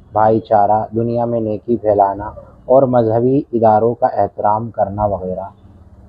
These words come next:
इस बात ने हिंदू मजहब की असल तस्वीर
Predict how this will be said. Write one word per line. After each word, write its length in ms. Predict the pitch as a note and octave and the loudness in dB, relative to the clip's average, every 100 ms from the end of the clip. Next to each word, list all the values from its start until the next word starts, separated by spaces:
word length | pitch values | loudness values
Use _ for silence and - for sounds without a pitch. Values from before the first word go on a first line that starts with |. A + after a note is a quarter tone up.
| - | 0
इस 140 | D3+ | 2
बात 400 | A2+ A#2+ C3 C3 | 2 4 4 0
ने 160 | C3+ C3 | -6 -6
हिंदू 460 | A2+ A2+ A#2 C3+ - | -4 -4 -2 -2 -4
मजहब 320 | A2+ G#2 G#2+ | -8 -4 -4
की 240 | A#2+ - B2+ | -4 -6 -4
असल 340 | G#2+ - A#2+ | -4 0 -2
तस्वीर 540 | A2+ G#2+ - G2+ A2 | 0 -2 -2 -2 -2